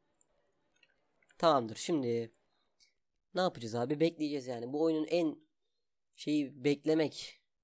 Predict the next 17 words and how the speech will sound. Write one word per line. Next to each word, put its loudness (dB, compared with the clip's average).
Sadece 2
bekleyeceğiz. -2
Sivas 2
da 4
bayağı 10
güçsüzleşti -2
yani. 0
Adamların 0
ordusu -2
yok. -4
Sivas'a 2
dalsam 2
alırım 0
aslında. -8
Şimdi -2
biz 2
şuradaki 2